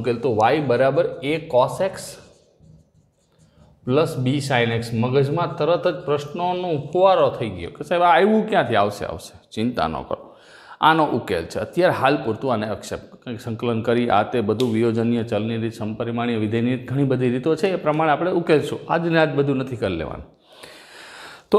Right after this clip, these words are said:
અહીંયા આ કેપિટલ એ અને કેપિટલ બી જે છે આ બંને સ્વે રચનાંકો છે, એની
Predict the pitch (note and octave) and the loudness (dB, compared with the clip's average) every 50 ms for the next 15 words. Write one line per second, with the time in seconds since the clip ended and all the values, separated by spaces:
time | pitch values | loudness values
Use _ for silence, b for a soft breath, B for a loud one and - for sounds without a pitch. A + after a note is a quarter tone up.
0 | - - - E3 F3 F#3 G3+ A3 A3+ A3+ - - - - - - - E3 F3+ G3 | 4 6 6 6 6 6 6 6 6 4 2 0 -8 -12 -16 -2 2 4 4 4
1 | G3 - - - D3+ C#3 A#2 - F3+ F#3+ F#3+ A#3 A#3 - - - - D#3+ E3 F#3+ | 2 0 -2 0 2 2 2 2 0 2 4 4 4 4 4 2 2 4 6 6
2 | G#3+ - - - - - - - - - - - _ _ _ _ _ _ _ _ | 4 4 0 -8 -12 -14 -16 -18 -20 -20 -20 -20 _ _ _ _ _ _ _ _
3 | _ _ _ _ _ F3+ F3+ G3 F#3+ - - - - - - F#3 F3+ G#3+ A3 A3 | _ _ _ _ _ -4 -2 -2 -2 2 2 0 0 2 -2 -2 0 2 2 2
4 | A3 F#3 E3+ F3+ F#3+ F#3 E3 F3 E3 C#3+ - - C3+ C#3 D#3+ G3 - B B B | 2 2 2 0 0 0 2 2 2 2 2 0 0 0 0 0 -2 B B B
5 | B B B B B _ - D#3+ D3 C3+ C#3 D3+ E3 G3 G3+ - - - - D3 | B B B B B _ 0 2 4 4 2 2 2 2 0 -2 -4 -2 2 6
6 | D3+ D#3 C#3 B2 B2 A#2 - A2+ G2 - - F2+ - - - - - - - F3 | 6 6 6 4 2 0 -2 -4 -6 -6 -6 -8 -12 -14 -14 -12 -14 -12 -8 -6
7 | F#3 G3 G3 | -6 -6 -6